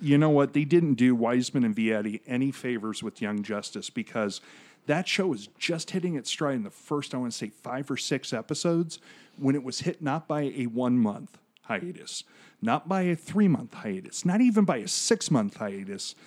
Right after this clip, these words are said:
but at episode six, they stopped airing it for nine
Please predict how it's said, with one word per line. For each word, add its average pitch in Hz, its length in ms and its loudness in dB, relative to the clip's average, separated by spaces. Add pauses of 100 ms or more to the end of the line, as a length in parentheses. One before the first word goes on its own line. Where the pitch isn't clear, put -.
(340)
but 143 120 2
at 131 200 0
episode 202 480 2
six, - 680 -2 (280)
they 143 100 2
stopped 151 420 0 (100)
airing 170 360 4
it 104 240 -4
for 147 240 0
nine 107 840 2